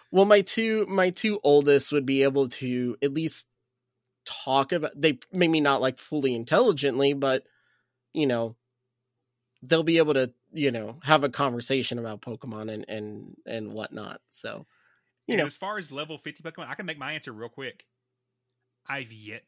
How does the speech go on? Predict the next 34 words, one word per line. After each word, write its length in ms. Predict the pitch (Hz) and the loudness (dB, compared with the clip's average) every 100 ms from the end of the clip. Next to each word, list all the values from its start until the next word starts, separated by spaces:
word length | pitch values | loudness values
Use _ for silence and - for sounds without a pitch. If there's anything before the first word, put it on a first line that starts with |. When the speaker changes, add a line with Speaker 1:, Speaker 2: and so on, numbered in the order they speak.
| _ | _
Speaker 2:
to 140 | - 131 | -20 -18
mark 260 | 113 101 _ | -16 -18 _
one, 280 | 101 95 98 _ | -20 -20 _ _
or 100 | 135 | -14
make 240 | 113 110 - | -10 -12 -14
one. 220 | 95 95 _ _ _ _ _ _ _ _ _ _ _ | -20 -20 _ _ _ _ _ _ _ _ _ _ _
I 160 | 123 131 | -8 -4
have 200 | 143 117 _ _ _ | -4 -6 _ _ _
two 180 | - 202 | -12 -10
different 280 | 208 196 185 | -10 -12 -14
ones 160 | 170 | -14
sitting 200 | 170 170 | -14 -14
at 120 | 151 | -14
forty-nine 460 | _ 143 151 143 147 | _ -14 -10 -10 -10
point 280 | - 135 _ | -12 -20 _
five, 380 | - 104 156 294 _ _ _ _ _ _ _ _ _ _ | -16 -14 -14 -16 _ _ _ _ _ _ _ _ _ _
and 120 | 135 | -6
I'm 180 | 135 123 | -4 -8
specifically 720 | - 127 - - 151 156 156 | -12 -16 -14 -10 -10 -8 -12
waiting 520 | 131 123 127 131 131 127 | -10 -8 -6 -8 -12 -14
till 180 | 139 | -10
I 220 | 117 113 110 | -8 -8 -12
get 280 | - 131 - | -12 -12 -12
to 100 | 147 | -16
the 120 | 123 | -12
level 540 | 113 120 120 117 120 117 | -12 -10 -10 -10 -12 -12
where 160 | 113 | -10
I 120 | 113 117 | -10 -8
have 260 | 117 110 | -8 -10
to 240 | - 113 110 | -14 -16 -16
max 600 | 110 110 113 - - - - | -10 -8 -8 -12 -20 -20 -20
three 300 | 113 110 110 | -20 -18 -18
Pokemon. 360 | 107 _ 104 | -20 _ -20
Speaker 1:
Huh. 240 | 87 _ | _ _